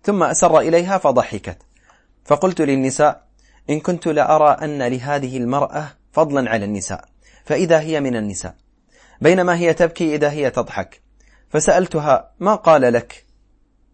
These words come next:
قالت: إني إذاً لبذرة. فلما قبض النبي صلى الله عليه وسلم فقالت: أسر إلي فقال: إني ميت، فبكيت، ثم أسر إلي فقال:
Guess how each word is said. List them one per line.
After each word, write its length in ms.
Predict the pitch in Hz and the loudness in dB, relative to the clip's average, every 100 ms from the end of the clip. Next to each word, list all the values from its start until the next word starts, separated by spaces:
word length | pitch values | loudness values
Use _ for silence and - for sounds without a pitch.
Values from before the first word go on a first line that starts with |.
| _ _ _ | _ _ _
قالت: 480 | 165 165 160 160 - _ _ 175 | 6 8 6 -2 -14 _ _ -4
إني 520 | 170 156 147 139 - | -4 -2 -4 -4 -4
إذاً 220 | 156 143 | -2 0
لبذرة. 680 | 127 123 123 139 120 104 101 - _ _ _ _ _ | 0 2 2 0 0 0 -2 -10 _ _ _ _ _
فلما 320 | 135 147 147 | 0 2 0
قبض 280 | 135 135 123 | -2 -4 -2
النبي 380 | 123 123 135 135 | -2 -2 -4 -4
صلى 240 | 120 123 | -2 -2
الله 180 | 123 120 | 2 2
عليه 280 | 113 117 113 | 2 0 -2
وسلم 460 | 107 135 131 120 - _ _ _ _ | -2 -4 -4 -8 -12 _ _ _ _
فقالت: 560 | 131 131 147 139 135 | -4 2 4 4 2
أسر 400 | - 143 175 160 | -4 -2 0 2
إلي 380 | 135 143 143 123 | 2 0 -2 -4
فقال: 580 | 110 123 131 127 120 - | -4 -4 0 2 2 -2
إني 240 | 151 139 | -6 -4
ميت، 360 | 131 135 123 131 | -4 -4 -6 -6
فبكيت، 640 | 123 120 117 - 127 - - _ _ _ - | -8 -6 -6 -4 -6 -8 -16 _ _ _ -6
ثم 200 | 185 170 | -2 0
أسر 400 | 151 165 143 131 | 0 0 2 2
إلي 380 | 139 139 127 | 0 -2 -4
فقال: 540 | - 127 - 139 127 | -6 -6 -2 0 0